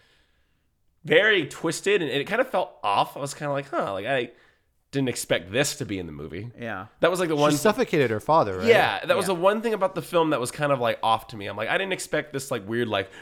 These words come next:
Speaker 1: 'We're a happy family, we're having dinner," like, this, that weird, like,
Speaker 3: Yeah.
Speaker 1: this, that was kinda weird. But, um, and then, like, Howard comes home and sees it, whereas I'm like,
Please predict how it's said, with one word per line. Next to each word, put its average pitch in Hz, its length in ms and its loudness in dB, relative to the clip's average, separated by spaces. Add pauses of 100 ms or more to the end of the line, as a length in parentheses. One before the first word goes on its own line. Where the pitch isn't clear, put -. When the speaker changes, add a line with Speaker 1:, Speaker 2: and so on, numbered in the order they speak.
(120)
Speaker 1:
'We're 135 160 4
a 127 60 2
happy 110 280 -4
family, 123 400 0
we're 107 180 -2
having 110 420 -4
dinner," 113 300 2
like, 104 160 -2
this, 113 180 -8
that 107 220 -2
weird, 117 400 -2 (180)
like, - 160 -12
Speaker 3:
Yeah. 113 240 -2
Speaker 1:
this, 104 180 -6
that - 340 -6
was 208 80 -4
kinda 214 220 2
weird. 208 240 4 (480)
But, 151 180 4
um, 131 400 2
and 135 120 2
then, 143 120 4
like, 131 140 2
Howard 147 300 4
comes 143 220 -2
home 151 160 2
and 110 100 -2
sees 196 300 -4
it, 247 240 6 (540)
whereas 127 360 4
I'm 135 120 2
like, 120 260 2